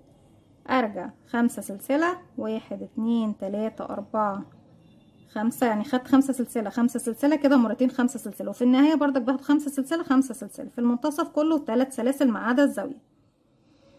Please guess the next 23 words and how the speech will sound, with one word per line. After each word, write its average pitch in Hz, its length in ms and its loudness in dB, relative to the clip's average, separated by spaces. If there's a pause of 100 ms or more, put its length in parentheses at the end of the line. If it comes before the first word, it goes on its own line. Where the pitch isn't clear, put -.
(200)
هروح 381 220 2
فين 349 200 0
يا 330 80 6
بنات؟ 196 280 -4 (180)
هسيب 320 320 -6
العمود 233 400 2
ده 202 100 -4
وهسيب 220 340 -4
السلاسل 220 480 -4
وهسيب 214 360 -2
العمود 277 460 4 (180)
وال-، 214 320 -8
والعمود 220 340 2
مش 262 180 2
هشتغل 294 260 0
على 226 140 2
اعمده 233 320 2
دلوقتي، 202 260 -6
هشتغل 330 320 -2
على 214 200 0
تلات 262 200 0
سلاسل 254 320 -2
الزاويه، 196 380 -6